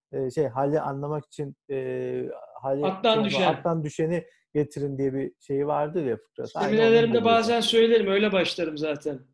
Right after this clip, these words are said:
Speaker 1: Yani aynen öyledir hocam. Yani bir, bir şeyleri anlatırken fevkalade önemli. Ben de işte videonun başında da onu söyledim. Gerçekten bu süreçte, e, yani siz de, e, yani birçok kişiyle şimdi biz hani planlıyoruz,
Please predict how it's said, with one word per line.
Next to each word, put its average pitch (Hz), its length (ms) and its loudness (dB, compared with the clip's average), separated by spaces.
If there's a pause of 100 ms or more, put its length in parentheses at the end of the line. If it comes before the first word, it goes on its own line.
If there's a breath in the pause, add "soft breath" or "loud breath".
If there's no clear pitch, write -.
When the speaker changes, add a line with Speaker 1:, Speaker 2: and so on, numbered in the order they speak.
(300)
Speaker 1:
Yani 113 260 -4
aynen 151 420 0
öyledir 131 360 -4
hocam. 107 360 -6
Yani 127 280 -4
bir, 127 140 -10
bir 139 60 -8
şeyleri 156 380 -2
anlatırken 147 640 -6
fevkalade 147 600 -6
önemli. 160 400 -6
Ben 190 220 0
de 165 200 0
işte 143 480 -4
videonun 139 380 -6
başında 170 320 -4
da 180 40 -4
onu 131 160 -4
söyledim. 120 300 -8
Gerçekten 139 520 -6
bu 143 80 -10
süreçte, 160 640 -6 (320 soft breath)
e, 143 100 -4 (340)
yani 143 220 -2
siz 156 280 -10
de, 185 320 0 (180)
e, 143 120 -16 (540)
yani 123 200 -6
birçok 180 300 -4
kişiyle 127 360 -6
şimdi 120 300 -10
biz 123 180 -12
hani 123 180 -8
planlıyoruz, 120 680 -8